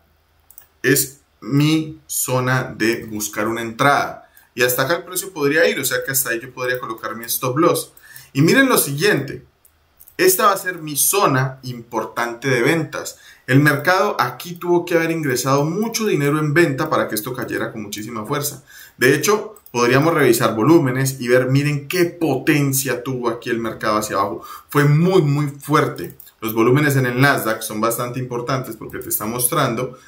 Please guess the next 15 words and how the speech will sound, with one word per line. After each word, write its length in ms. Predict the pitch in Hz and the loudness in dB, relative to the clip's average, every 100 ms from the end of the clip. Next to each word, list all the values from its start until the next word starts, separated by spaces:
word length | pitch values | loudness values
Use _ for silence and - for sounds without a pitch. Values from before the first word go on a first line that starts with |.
| - - | -18 -8
la 120 | 104 | -4
cantidad 400 | 110 110 113 117 | -2 0 0 2
de 100 | 139 | 2
dinero 520 | 127 120 123 127 127 - - | 0 -2 -2 -4 -6 -16 -10
que 160 | 107 | -4
está 240 | 104 - 107 | -2 -2 -4
ingresando 720 | 113 110 107 - 117 113 110 | -4 -2 -2 -2 -4 -4 -4
al 100 | 107 | -6
mercado. 400 | 98 101 127 139 | -8 0 2 4
Aquí 220 | - - | 2 -4
hubo 140 | 120 123 | -6 -2
mucho 320 | 139 135 139 | 0 -2 -4
dinero 300 | 120 110 117 | -4 -4 -4
en 100 | 123 | -2
venta 480 | 170 165 127 123 | -2 0 -4 -6